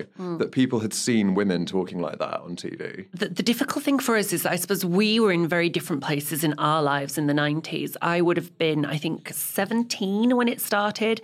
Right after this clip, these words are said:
Speaker 1: and I was shocked. It was because I'd grown up on, at the, well, at the time, I suppose its closest contemporary was Ally McBeal,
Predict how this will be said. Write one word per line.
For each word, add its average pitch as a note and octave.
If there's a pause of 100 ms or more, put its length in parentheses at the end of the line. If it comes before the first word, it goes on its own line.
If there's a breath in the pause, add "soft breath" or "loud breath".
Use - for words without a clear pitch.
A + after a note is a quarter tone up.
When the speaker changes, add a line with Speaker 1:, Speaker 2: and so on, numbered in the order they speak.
(280 loud breath)
Speaker 1:
and F3
I A#3
was D4+
shocked. - (380 loud breath)
It F#3+
was F3+
because F#3+
I'd F#3
grown F3+
up F3+
on, E3 (600 loud breath)
at F#3
the, E3+
well, F#3+
at D#3
the F3
time, G3+
I -
suppose F#3
its C#3+
closest G#3+
contemporary E3+
was D3+
Ally C#3
McBeal, C#3